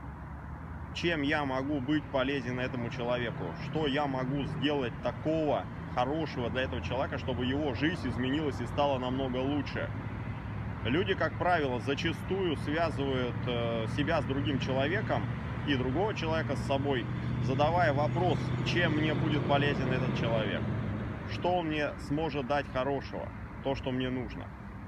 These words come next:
Эти вопросы, они имеют эгоистический характер, когда человек, э, пытается требовать от другого что-то. Соответственно, через какое-то время другой человек –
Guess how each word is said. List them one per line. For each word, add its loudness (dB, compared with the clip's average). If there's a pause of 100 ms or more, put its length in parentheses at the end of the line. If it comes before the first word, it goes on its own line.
Эти 2
вопросы, -2
они 0
имеют -2
эгоистический -4
характер, -2
когда -4
человек, -2
э, 0
пытается -2
требовать -2
от -4
другого -4
что-то. -4 (460)
Соответственно, 0
через -2
какое-то -2
время -2
другой 0
человек – -2